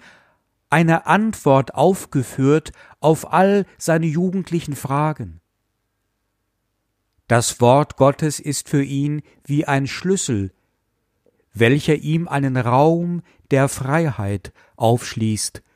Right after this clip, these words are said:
mehr noch ein ganzes Schloss, ein Königreich.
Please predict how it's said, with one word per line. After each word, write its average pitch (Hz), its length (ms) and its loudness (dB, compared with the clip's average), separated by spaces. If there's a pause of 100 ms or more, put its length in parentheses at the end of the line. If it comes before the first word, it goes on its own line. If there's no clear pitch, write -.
(460)
mehr 147 240 2
noch 127 300 -2 (200)
ein 143 180 0
ganzes 156 440 0
Schloss, 160 500 0 (420)
ein 151 220 0
Königreich. 123 880 0